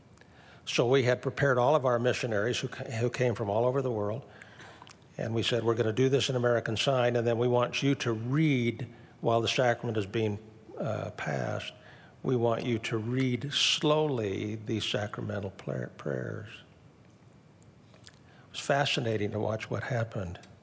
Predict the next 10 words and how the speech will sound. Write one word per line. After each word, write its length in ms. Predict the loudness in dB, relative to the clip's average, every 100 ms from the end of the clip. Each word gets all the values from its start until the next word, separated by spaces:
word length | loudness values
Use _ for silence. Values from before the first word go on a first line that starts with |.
| -20 -20 -20 -20 -20 -20 -20 -20 -20 -20 -20 -20 -20 -6
First 340 | 2 2 2
of 140 | -2
all, 180 | 0 0
to 200 | 0 -2
see 440 | 0 2 2 2 2
the 140 | 0
sacramental 720 | 2 0 0 -2 -4 -2 -4
prayers 540 | -6 -6 -6 -4 -6 -6
in 260 | -4 -2
sign 840 | -2 -4 -2 -2 -2 -6 -8 -12